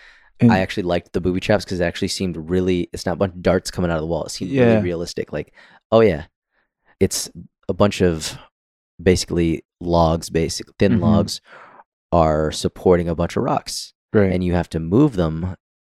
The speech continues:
Speaker 2: the right way to get through so you go, go get the Gato.
Speaker 1: Yeah.
Speaker 2: So if you do it wrong and you follow the wrong path,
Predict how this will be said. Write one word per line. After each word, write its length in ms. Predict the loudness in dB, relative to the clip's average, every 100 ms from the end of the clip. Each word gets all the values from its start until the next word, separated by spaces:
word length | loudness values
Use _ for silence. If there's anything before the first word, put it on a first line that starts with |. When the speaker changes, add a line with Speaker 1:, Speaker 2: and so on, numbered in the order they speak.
| _ _
Speaker 2:
the 120 | 0
right 260 | 2 2 0
way 600 | 0 2 2 0 -4 -10 _ _ _ _ 0
to 120 | 0
get 240 | 0 -6 -6
through 380 | 0 2 2
so 140 | 2 0
you 140 | -2
go, 160 | 0 -2
go 200 | 0 -2
get 220 | -4 -6
the 60 | -6
Gato. 540 | -4 -4 -6 -10 -6
Speaker 1:
Yeah. 340 | 2 4 4 -2 -14 _ -6
Speaker 2:
So 120 | 0
if 140 | 0 0
you 80 |
do 140 | -4 -4
it 100 | 0
wrong 380 | 2 2 0 -4
and 120 | -8
you 40 | -4
follow 220 | 0 0
the 80 | 0
wrong 180 | -8 -4
path, 460 | 0 0 -2 -12